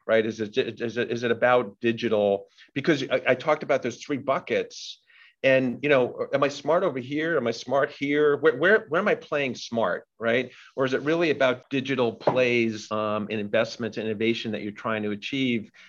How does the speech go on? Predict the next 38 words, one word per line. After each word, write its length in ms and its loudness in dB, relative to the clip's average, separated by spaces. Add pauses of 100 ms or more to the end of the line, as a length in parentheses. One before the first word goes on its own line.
(120)
whether 340 4
it 100 0
be 160 2
in 100 0
access 340 -6
control, 420 -4
whether 260 4
it 100 -2
be 480 -2
in 380 -4 (180)
the 220 -6
point 320 -2
of 80 -4
nirvana 720 2
that 280 0 (280)
you 140 -4
have 160 2
a 60 -2
self-tuning, 880 -2
self-commissioning 1040 -2
building 640 0 (280)
that 200 4
is 100 -2
completely 880 0 (120)
adapting 520 2
itself 400 0
throughout 300 0
the 160 -6
outside 340 0
conditions 460 -4
and 80 0
internal 260 -2
conditions 480 -4
of 140 -2
a 40 -6
building? 300 2
I 60 -4
mean, 240 -2